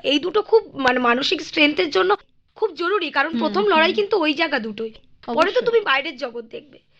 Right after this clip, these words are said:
Speaker 1: তারপরে আমি একটা মনের মধ্যে সাহস পাই যে না, আমাকে বাঁচতে হবে। তারপরে আমার নামে প্রচুর বদনাম আসছে,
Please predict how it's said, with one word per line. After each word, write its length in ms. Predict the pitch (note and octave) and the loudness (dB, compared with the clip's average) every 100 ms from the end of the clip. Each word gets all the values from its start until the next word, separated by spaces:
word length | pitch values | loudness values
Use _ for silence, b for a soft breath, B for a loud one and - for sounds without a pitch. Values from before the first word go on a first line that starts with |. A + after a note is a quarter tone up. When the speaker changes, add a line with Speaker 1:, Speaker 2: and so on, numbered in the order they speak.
| b | b
Speaker 1:
তারপরে 440 | E4 E4 G4 A4+ A#4 | 2 2 2 0 0
আমি 180 | G4 | 0
একটা 220 | G#4 G4+ F#4+ | -4 -4 -6
মনের 260 | F4 F4 | -6 -8
মধ্যে 180 | F#4 E4+ | -8 -10
সাহস 340 | - E4+ D#4+ | -6 -6 -6
পাই 200 | - E4 | -2 -2
যে 120 | D4+ D#4+ | -2 -2
না, 120 | D#4 | -2
আমাকে 240 | D4 D4 | -4 -6
বাঁচতে 360 | C4+ A#3+ - C4+ | -6 -6 -6 -6
হবে। 120 | A#3+ | -4
তারপরে 360 | A#3+ B3 C#4 E4 | -4 -2 0 0
আমার 260 | C#4 D4+ | 0 0
নামে 180 | E4+ F4 | 0 -2
প্রচুর 340 | - D4 F#4 D4+ | -4 -2 -2 -2
বদনাম 520 | A#3+ A#3+ C4 B3+ A3 | -4 -4 -2 -4 -6
আসছে, 360 | A#3 - - | -10 -14 -16